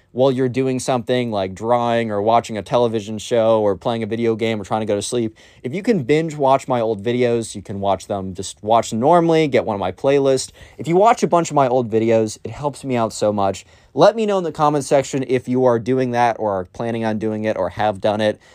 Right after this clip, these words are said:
so I can reply and say thank you and heart it. Just so you know, it helps me out more than you can ever imagine. Anyways, let's get back to the Karen's revenge, 'cause it's about to get pretty crazy right now. So anyways, there, uh, Andrew brings his, uh, little brother in,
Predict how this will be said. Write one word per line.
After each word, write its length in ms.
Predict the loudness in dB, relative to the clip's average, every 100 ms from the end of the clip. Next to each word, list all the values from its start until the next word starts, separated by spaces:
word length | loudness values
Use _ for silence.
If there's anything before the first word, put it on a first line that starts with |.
| _
so 160 | 0 4
I 100 | 4
can 160 | 2
reply 460 | 0 0 2 4 4
and 180 | 2 -2
say 160 | -4
thank 400 | -4 -4 -4 -4
you 220 | -2 -2 -4
and 120 | -10
heart 360 | -4 -2 0
it. 160 | 0 -4 _ _ _ _ _
Just 200 | -2 0
so 80 | 0
you 80 | 2
know, 200 | 2 2
it 80 | -2
helps 300 | -4 -4 -4
me 120 | -4
out 140 | -4
more 180 | -4 -6
than 80 | -6
you 80 | -6
can 20 |
ever 160 | -6 -6
imagine. 420 | -4 -4 -4 -2
Anyways, 520 | 0 4 6 4 2
let's 100 | -2
get 140 | 2
back 200 | 6 4 4
to 60 |
the 100 | -4
Karen's 420 | -4 -4 -4 -4
revenge, 440 | -4 -4 -4 -6 -10
'cause 140 | -10
it's 120 | -8
about 200 | 0 0
to 60 | 0
get 280 | -4 -6 _
pretty 400 | -8 2 2 2
crazy 400 | -2 0 0 -2
right 180 | -8 -10
now. 160 | -14 -20 _ _ _ _ _ _ _ -2
So 200 | 2 4
anyways, 500 | 4 4 2 0 -10 _ _ -20 -20 -20 0
there, 220 | 4 6
uh, 140 | 8 6
Andrew 360 | 2 -2 -2
brings 300 | 2 2 2
his, 200 | -2 0
uh, 80 | 0
little 200 | 2 0
brother 340 | 2 2 2 0
in, 320 | -2 -6